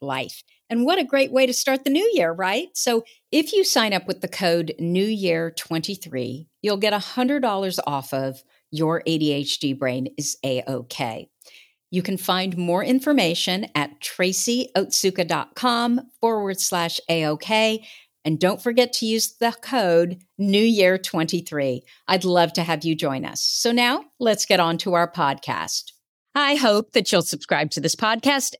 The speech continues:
and our newsletter over at tracy otsuka dot com. You know, my purpose is always to show you who you are and then inspire you to be it.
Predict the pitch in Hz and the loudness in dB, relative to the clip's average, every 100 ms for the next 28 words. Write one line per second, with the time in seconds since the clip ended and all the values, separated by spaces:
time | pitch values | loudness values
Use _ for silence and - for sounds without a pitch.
0 | - 381 381 254 220 208 - 208 202 202 | 2 4 6 4 4 0 2 2 4 2
1 | - 269 269 277 277 - 190 - - 165 | 6 6 8 8 6 2 -4 -4 0 0
2 | 160 185 170 - 170 - - 160 156 143 | 2 2 0 2 0 0 0 2 2 0
3 | - - 151 143 127 117 - - - 226 | -2 0 2 2 0 -4 -10 -8 2 4
4 | 233 214 196 - - 185 190 170 - 214 | 6 2 0 -2 -2 0 0 0 2 4
5 | 247 214 180 - 185 202 180 165 156 190 | 6 6 6 2 0 2 4 4 2 0
6 | 165 151 151 165 285 - 196 180 170 165 | 0 4 4 6 4 4 4 4 4 2
7 | - - 170 165 165 151 143 160 214 | 2 0 0 2 4 4 4 4 4